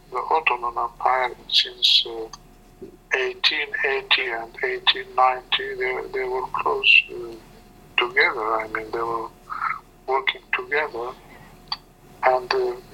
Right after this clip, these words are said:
during the First, uh, World War also, they were helping each other together. I mean, even we, if we are talking about the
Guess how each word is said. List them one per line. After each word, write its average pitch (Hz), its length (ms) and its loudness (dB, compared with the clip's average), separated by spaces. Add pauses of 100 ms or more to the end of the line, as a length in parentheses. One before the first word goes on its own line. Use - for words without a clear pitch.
(140)
during 175 340 0
the 139 120 0 (100)
First, 151 280 4 (120)
uh, 135 200 -6 (500)
World 147 420 0
War 165 380 4
also, 151 480 4
they 117 120 -6
were 120 540 -2 (220)
helping 117 520 0
each - 240 2
other 110 260 2 (120)
together. 120 400 0
I 107 300 0
mean, 123 140 4 (760)
even - 320 2 (200)
we, 135 80 -6 (220)
if 123 140 -6
we 135 60 6
are 131 200 4
talking 131 440 0
about 123 400 2
the 117 320 -2